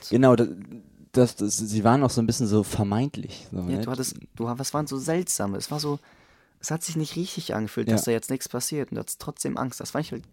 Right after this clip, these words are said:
Speaker 2: krass, weil es gab, am Anfang wurde halt alles erklärt und dann ab da war's immer so, ja, so ein Gefühl einfach da. Das mochte ich, das mochte ich.
Speaker 1: Ja. Ja, und, ähm, also es gibt ja eigentlich praktisch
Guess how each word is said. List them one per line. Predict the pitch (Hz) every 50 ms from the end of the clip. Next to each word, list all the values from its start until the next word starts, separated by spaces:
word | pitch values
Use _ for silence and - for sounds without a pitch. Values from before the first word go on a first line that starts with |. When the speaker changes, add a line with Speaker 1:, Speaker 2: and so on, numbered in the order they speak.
| _
Speaker 2:
krass, | - - - 113 - - - - _ _ _ _ _ _ _ _ _ _ _ _ _ _ -
weil | - 110 110 110
es | 110 - -
gab, | - - 120 127 - - - _ _ _ -
am | - 107
Anfang | - 98 123 120 - 135 117 104
wurde | 104 - 107
halt | - -
alles | 104 104 -
erklärt | - - - - 110 117 120 - -
und | 117 107
dann | 104 90
ab | 90 107 -
da | - 110 120 123 117
war's | 117 117 -
immer | - 120 113 110
so, | 104 110 110 110 110 110 - _ _ _ - - - - - - _ _ _ -
ja, | - 127
so | 135 139
ein | - - - - _ -
Gefühl | - 131 - - - 165 175 180 175 156 120
einfach | 87 107 104 - 98 -
da. | - 101 95 95 95 92 95 107 - - - -
Das | - - - - -
mochte | 147 139 147 - - -
ich, | 98 - - _
das | - 107 -
mochte | 120 120 120 - _ -
ich. | 104 - - - - - _ _ _ _ _ _ _ _ _ _ _ _ _ _ _ _ _ _ _ _ _ _ _ _ - -
Speaker 1:
Ja. | 110 101 92 90 - - - - _ _ _ _
Ja, | - 123 113 117 131 127 104
und, | - - 104 104 101 98 - - -
ähm, | - 107 101 98 101 101 87 - - -
also | 69 73 98 110 101 104
es | 98 95 - -
gibt | - 120 -
ja | 123 107 95
eigentlich | 104 110 107 95 - -
praktisch | - 98 - - 110 101 - -